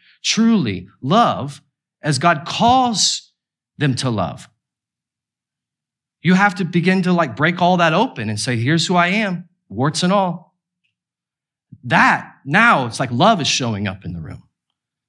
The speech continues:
And so long as we're living into the reality of how loved we are,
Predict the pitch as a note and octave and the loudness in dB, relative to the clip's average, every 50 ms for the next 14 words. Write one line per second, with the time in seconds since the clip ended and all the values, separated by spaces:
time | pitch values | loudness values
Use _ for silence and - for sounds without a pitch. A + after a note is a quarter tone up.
0 | _ _ _ _ _ _ - - - F3 D#3 C#3+ F3 G3+ A3+ A3+ G#3 F#3+ F3 F#3 | _ _ _ _ _ _ -4 -2 0 0 2 2 4 4 4 2 2 0 0 -2
1 | E3+ D#3+ D#3+ F3+ F#3+ F3 F3 E3 E3 E3 D#3 C#3+ C#3+ C3 C3 C3 C#3+ C#3+ C#3+ C#3+ | -2 0 0 0 0 2 2 2 2 2 2 0 0 0 0 2 2 2 2 2
2 | C3 A2 G2 F2+ F2+ F2+ F2+ - _ _ _ _ _ _ _ _ _ _ _ _ | 0 -4 -6 -8 -8 -10 -12 -14 _ _ _ _ _ _ _ _ _ _ _ _
3 | _ _ _ - - C3 A#2 C3 C3+ C#3 B2 A#2 A#2+ C#3+ D#3+ F#3+ G3 D#3+ C#3+ B2 | _ _ _ -10 -6 -6 -2 0 0 0 0 0 2 2 2 2 2 0 -6 -8
4 | G2+ F#2+ F2 F2 F2+ F2+ F2+ F2+ F#2 | -8 -8 -8 -8 -8 -8 -8 -10 -12